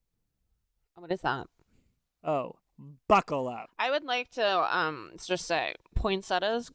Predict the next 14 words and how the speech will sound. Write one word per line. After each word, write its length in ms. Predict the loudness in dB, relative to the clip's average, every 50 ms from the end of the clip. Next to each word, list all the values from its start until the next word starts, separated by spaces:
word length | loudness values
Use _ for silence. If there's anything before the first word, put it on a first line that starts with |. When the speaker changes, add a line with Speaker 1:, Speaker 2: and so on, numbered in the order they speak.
| -16
Speaker 1:
great 360 | -6 0 2 2 2 2 0 0
holiday 400 | 0 0 0 0 -2 -4 -6 -8
plants. 380 | -8 -10 -12 -12 -14 -16 -16 -4 0
Very 220 | 2 4 4 4
pretty. 400 | 2 0 0 2 2 2 0 0 -4 -8 -20 -20 -8 -2
Very 160 | 0 0 0 0 0
poisonous 540 | 0 0 2 2 2 0 -2 -2 -2 -4 -2
to 140 | 0 0 0
animals. 580 | 2 0 -2 -2 -4 -6 -8 -10 -12 -16 -16 -16
Speaker 2:
Yes. 340 | -12 -10 -10 -8 -10 -6 -4
Speaker 1:
Keep 140 | -4 -4 0
that 200 | 0 0 2 2
in 140 | 0 -2 -2
mind. 400 | -2 -2 -2 -2 -4 -8 -12